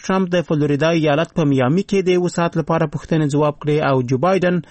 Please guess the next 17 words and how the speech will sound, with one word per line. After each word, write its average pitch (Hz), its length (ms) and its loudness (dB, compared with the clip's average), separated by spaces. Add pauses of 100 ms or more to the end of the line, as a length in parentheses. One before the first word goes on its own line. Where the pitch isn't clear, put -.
(260)
د 147 220 0
پنسلوانیا 151 580 0
ایالت 175 460 0
په 156 100 0 (100)
فلادلفیا 131 640 -2
کې. 123 120 0 (380)
ولسمشر 185 440 0
ټرمپ 180 360 -2
د 165 40 0
اول 165 260 2
وار 180 200 0 (100)
لپاره 170 260 0
وویل 165 320 2
چې 156 140 -4 (120)
دی 151 100 2
به 147 200 0
د - 20 2